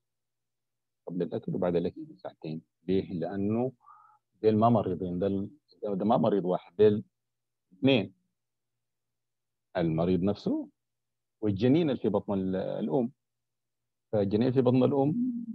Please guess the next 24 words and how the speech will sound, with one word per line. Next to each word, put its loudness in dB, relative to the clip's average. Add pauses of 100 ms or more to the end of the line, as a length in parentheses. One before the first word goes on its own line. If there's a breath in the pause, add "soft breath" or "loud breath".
(260)
ما -2
عنده 0
علاقة 6
بال-، 4
ب-، -2
بأكلته -2
ولا 4
ما 0
أكلته. -8 (520)
فما 4
عايزين 4
السكر 0 (100)
بتاع 0
الأم 0
يرتفع 0
لأنه 0
بينعكس 0
عليه 2
وبيؤدي 0
إلى -4
مضاعفات، -4
ولذلك 0
بنحب -2
نشوف -6